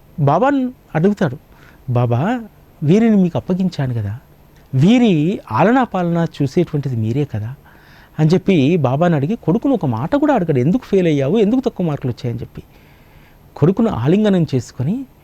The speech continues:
కొడుకు రెండు చేతులు తన చేతిలోకి తీసుకొని బాబాకు ఇలా అప్పగిస్తాడు. ఆ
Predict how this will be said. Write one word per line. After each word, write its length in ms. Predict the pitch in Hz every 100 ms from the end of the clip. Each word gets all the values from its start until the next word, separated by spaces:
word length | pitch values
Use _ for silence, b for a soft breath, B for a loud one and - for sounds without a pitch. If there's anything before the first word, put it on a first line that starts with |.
| b b b - -
కొడుకు 320 | - 190 254 226
రెండు 200 | 185 214
చేతులు 540 | 214 240 262 254 233 - _ - - - - - 147
తన 140 | 143 135
చేతిలోకి 280 | 170 202 165
తీసుకొని 320 | 139 - 175
బాబాకు 520 | 147 127 160 143 247 294 B B B 135
ఇలా 160 | 151
అప్పగిస్తాడు. 560 | 139 175 190 - 151 - - - _ _ - b b b
ఆ 40 | -